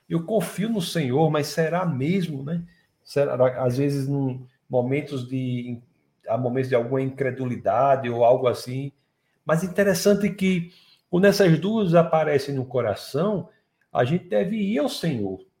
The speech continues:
E, e Deus responde. Deus responde. E com Abraão, Deus fez isso. Deus fez isso. Olha o que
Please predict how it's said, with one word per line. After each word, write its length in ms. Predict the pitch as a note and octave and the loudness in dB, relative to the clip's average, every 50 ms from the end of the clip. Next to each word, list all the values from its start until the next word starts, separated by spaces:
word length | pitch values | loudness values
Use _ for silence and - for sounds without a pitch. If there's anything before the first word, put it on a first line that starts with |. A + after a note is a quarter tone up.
| _ - | _ -8
E, 440 | C#3 C#3 C#3+ D3+ D#3+ E3+ - - | -6 -4 -4 -4 -4 -4 -4 -6
e 60 | D3 C3+ | -6 -6
Deus 380 | B2+ C#3 D3+ F3 F#3 E3+ - | -4 -2 -2 0 -2 -2 -4
responde. 1040 | - A#2 D3 F3+ G#3 G3+ - - - _ _ - D#3+ E3 F3 F#3+ E3+ C3+ C3 B2 B2+ - _ _ _ _ _ _ _ _ _ _ _ _ | -4 -2 -2 -2 -2 -2 -4 -10 -16 _ _ -4 -2 0 0 0 -2 -4 -6 -10 -12 -18 _ _ _ _ _ _ _ _ _ _ _ _
Deus 260 | B2+ B2+ D3+ E3+ D#3 | -6 -2 0 0 0
responde. 760 | C#3+ E3 F#3 F3 - - - D3 C#3 C#3 D3+ D3+ C3 A#2 - - _ _ _ _ _ _ _ _ _ _ | 2 0 -2 -2 -4 -6 -4 0 0 0 0 0 -4 -8 -12 -14 _ _ _ _ _ _ _ _ _ _
E 320 | - D#3+ D#3 E3 F3 E3+ E3+ | -4 0 2 2 2 2 0
com 200 | E3+ E3+ G#3+ B3 | 2 4 6 6
Abraão, 680 | C4+ G3+ F#3+ G3+ F#3+ D#3 C3+ C3+ D#3 G3 A#3 A3 E3+ | 6 6 4 2 2 4 2 2 2 2 2 0 0
Deus 280 | D3+ G3+ A#3+ A3 - - | 0 0 0 -2 -2 -6
fez 560 | - - - - G3 C4 D#4+ C#4+ A#3 C3+ A#2 | -10 -8 -4 -2 -2 0 2 2 2 2 0
isso. 600 | A#2 G2+ F2+ F2 - - - - - - _ _ _ _ _ _ _ _ _ | -2 -4 -6 -8 -12 -14 -14 -16 -18 -20 _ _ _ _ _ _ _ _ _
Deus 360 | - C3+ D#3+ F#3 F3+ F3 F#3 - | -8 -4 -2 -2 -2 -2 -6 -8
fez 340 | - A3 C4 B3 G#3+ D#3+ | -8 -4 -2 0 0 0
isso. 520 | C#3+ D3+ D3+ - - - - - - - _ _ _ _ _ _ _ _ _ _ _ _ _ _ _ _ _ _ _ - - - | -2 -2 -4 -6 -6 -8 -8 -10 -14 -18 _ _ _ _ _ _ _ _ _ _ _ _ _ _ _ _ _ _ _ -18 -10 -2
Olha 320 | B2+ B2+ D#3 E3 F3 F3+ E3 | 2 4 6 6 6 4 2
o 80 | E3+ | 0
que 520 | - - F3 F3 E3+ E3 E3 - - - | -4 -4 0 2 2 2 0 -2 -8 -16